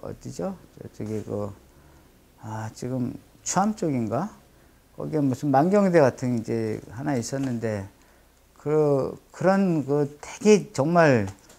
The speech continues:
이 자연의 그 어디에도 빼놓을 수 없는 그런 아름다운 것들이 많이 사라졌다는 게 이제 고향에 와서 느껴보면,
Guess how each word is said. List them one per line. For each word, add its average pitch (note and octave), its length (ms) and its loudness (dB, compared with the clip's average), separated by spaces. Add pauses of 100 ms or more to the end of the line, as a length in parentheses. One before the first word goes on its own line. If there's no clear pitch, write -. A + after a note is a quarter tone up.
(260)
이 E3+ 100 -2
자연의 D#3 800 4
그 C3 120 -6 (380)
어디에도 F#3 560 8
빼놓을 G#3 280 0
수 F3+ 160 -4
없는 C#3 320 2
그런 D3 200 -2
아름다운 D3+ 560 2
것들이 B2 640 -6 (760)
많이 D3+ 280 0
사라졌다는 C#3 840 0
게 G#2 100 -6
이제 A2 200 -4
고향에 B2+ 320 -4
와서 G#2+ 220 -8
느껴보면, A#2 1200 -6